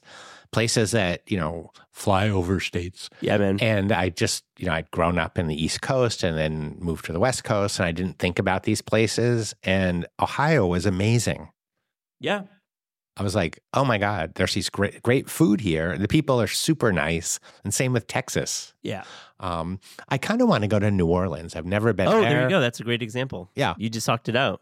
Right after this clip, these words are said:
Speaker 1: Yeah.
Speaker 2: I like
Speaker 1: And
Speaker 2: the
Speaker 1: I was
Speaker 2: New Or-
Speaker 1: supposed to go when Drinking French, my book Drinking French came out, to do a thing, um, there, 'cause they have a sort of a French tradition.
Speaker 2: Mm.
Speaker 1: Um,
Speaker 2: Oh, yeah.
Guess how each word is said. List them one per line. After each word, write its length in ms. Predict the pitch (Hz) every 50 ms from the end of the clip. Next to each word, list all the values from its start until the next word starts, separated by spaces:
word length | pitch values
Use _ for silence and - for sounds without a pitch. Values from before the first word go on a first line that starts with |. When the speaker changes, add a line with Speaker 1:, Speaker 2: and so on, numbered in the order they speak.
| _ -
Speaker 1:
Yeah. 140 | 147 123
Speaker 2:
I 20 | - -
like 60 | - - _ -
Speaker 1:
And 220 | - 120 120 127
Speaker 2:
the 20 | 127
Speaker 1:
I 40 | 127
was 80 | 135 120
Speaker 2:
New 40 | 120
Or- 0 |
Speaker 1:
supposed 260 | 139 151 151 - -
to 60 | - 135
go 280 | 113 117 113 107 110 101
when 440 | 101 95 92 90 90 90 85 80
Drinking 380 | 78 - 107 104 101 - 98 90
French, 420 | - - 104 107 101 - - -
my 80 | - 87
book 240 | 85 101 104 - -
Drinking 320 | - 104 98 - 101 85
French 300 | - - 90 92 - -
came 200 | - 113 104 104
out, 280 | 104 104 107 - - -
to 100 | - -
do 160 | - 92 87
a 80 | 85 82
thing, 480 | - - - 92 87 87 87 82 80 - - - - - -
um, 300 | 87 85 80 80 80 82
there, 420 | 82 87 101 98 90 80 78 80 80
'cause 160 | - 113 98
they 60 | 95
have 140 | 95 101 92
a 60 | 87
sort 200 | - - 104 92
of 60 | 82
a 40 | 78
French 420 | - - - 92 87 87 - -
tradition. 760 | - - - 78 85 87 - - - 95 107 107 101 92 87 85 - - - - -
Speaker 2:
Mm. 80 | - 80
Speaker 1:
Um, 180 | 85 82 95
Speaker 2:
Oh, 60 | 107 113
yeah. 260 | 117 135 156 156